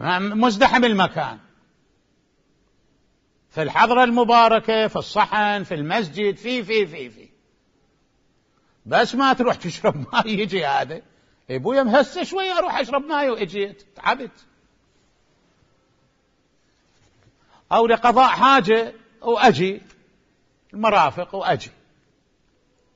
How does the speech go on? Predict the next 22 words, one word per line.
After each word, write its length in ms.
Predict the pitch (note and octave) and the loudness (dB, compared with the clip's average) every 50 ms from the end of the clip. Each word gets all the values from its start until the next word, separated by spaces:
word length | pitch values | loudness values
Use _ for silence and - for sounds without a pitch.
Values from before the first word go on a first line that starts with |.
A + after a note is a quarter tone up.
| _ _ _ _ _ _ _ _ _ _ _ | _ _ _ _ _ _ _ _ _ _ _
فهذا 480 | G#2 F#2+ F#2 G#2+ B2 D3 D#3 E3 E3+ E3 | -16 -12 -8 -4 -4 -2 -2 0 -2 -2
حق 260 | - - E3+ E3+ - | -2 -4 -6 -6 -6
موجود 500 | D#3 E3+ E3 D3 - F#3 G3 F#3+ E3+ - _ _ _ _ _ _ _ _ _ _ _ _ _ _ _ _ _ _ _ _ _ _ _ _ _ _ _ _ _ _ _ _ _ _ _ _ _ _ _ _ _ _ _ _ _ | -6 -8 -8 -6 -6 -6 -4 -4 -6 -8 _ _ _ _ _ _ _ _ _ _ _ _ _ _ _ _ _ _ _ _ _ _ _ _ _ _ _ _ _ _ _ _ _ _ _ _ _ _ _ _ _ _ _ _ _
في 180 | - C3 B2+ | -10 -8 -8
زمان 340 | A#2+ G2+ D3+ C#3+ D#3+ E3+ F3 | -6 -6 -6 -4 -4 -4 -4
المعصومين، 580 | E3+ D#3+ D#3+ D3+ B2 - - D#3 C#3 D3+ C#3+ A#2 | -4 -6 -6 -6 -8 -8 -8 -8 -8 -6 -8 -8
هذا 240 | A2+ A#2 A2+ G2+ G2+ | -10 -10 -12 -12 -14
الحق 280 | - - C3+ - - | -12 -12 -12 -12 -12
موجود، 380 | D3+ C#3+ C3 A#2+ - E3 D3+ - | -12 -12 -12 -12 -12 -14 -14 -14
كانوا 340 | - - D3 D3+ D3 B2+ A#2 | -12 -10 -10 -8 -8 -8 -6
ممضى 420 | A#2+ C#3+ G3 G#3+ G3+ E3+ E3 A#2+ | -4 -4 -4 -4 -2 -2 -4 -4
حق 200 | - - - - - | -4 -6 -10 -12 -12
السبق، 420 | G#2+ - - C3 C#3 D#3 G3 - _ _ F2 | -18 -14 -12 -10 -10 -10 -10 -12 _ _ -16
إيه، 440 | F2 F#2 F2 F2 G2 G#2 A#2 - C3+ | -14 -12 -12 -12 -12 -12 -12 -12 -12
إلى 100 | A#2+ A2 | -12 -12
المسجد 420 | F#2+ F#2 G2+ G2+ G#2+ G#2 C#3+ D3+ | -12 -14 -16 -16 -16 -14 -16 -16
كان 260 | - - C#3+ B2 A2+ | -14 -14 -14 -14 -14
موجود 460 | A2 G#2+ G#2 G2+ G#2 B2 C#3+ E3 G2+ - _ _ _ _ _ _ _ _ _ _ _ _ _ _ _ _ _ - | -14 -16 -16 -16 -16 -14 -14 -14 -16 -18 _ _ _ _ _ _ _ _ _ _ _ _ _ _ _ _ _ -6
وممضى. 560 | C3 C3 C3+ D#3+ D3+ C3 F#2+ G2 G2 E2+ _ _ _ _ _ _ _ _ _ _ _ _ _ _ _ _ _ _ _ _ _ _ _ _ _ _ _ _ _ _ _ _ _ _ _ _ _ _ _ _ _ _ - | -6 -4 -2 -2 -2 -4 -4 -10 -16 -20 _ _ _ _ _ _ _ _ _ _ _ _ _ _ _ _ _ _ _ _ _ _ _ _ _ _ _ _ _ _ _ _ _ _ _ _ _ _ _ _ _ _ -8
هنا 260 | - C3+ C#3+ D3+ C#3+ | -6 -6 -4 -4 -4
هل 220 | C3 G#2+ A#2 C#3 D3 | -4 -4 -4 -6 -4
يمكن 540 | D3+ D#3 D#3 D#3 D3+ - E3 E3+ E3 E3+ | -4 -6 -6 -8 -8 -6 -6 -6 -6 -8